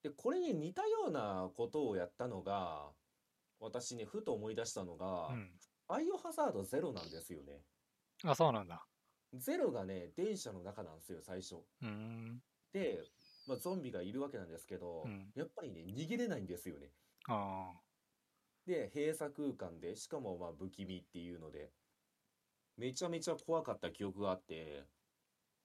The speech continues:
Speaker 1: なんかその時のこと思い出しましたわ。
Speaker 2: うーん。
Speaker 1: ああ、やっぱり電車とゾンビって相性いいなと思いました。
Speaker 2: まあ、あと、今回はあの、目がね、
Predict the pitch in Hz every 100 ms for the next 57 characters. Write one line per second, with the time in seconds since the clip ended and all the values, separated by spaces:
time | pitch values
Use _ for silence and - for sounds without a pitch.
0 | _ - 160 101 - 220 269 277 269 104
1 | 92 85 110 117 - 117 - 87 78 82
2 | _ 113 104 107 110 110 113 - _ _
3 | _ _ _ _ _ _ - 101 107 110
4 | 131 107 - 160 330 466 339 - - 104
5 | - 80 73 71 _ _ _ _ _ _
6 | _ _ _ _ 95 131 147 123 - 101
7 | 135 135 107 104 80 - 82 76 - 78
8 | - - - - _ _ _ _ 151 180
9 | - 147 123 107 - 226 185 120 101 98
10 | 98 95 101 131 208 240 104 107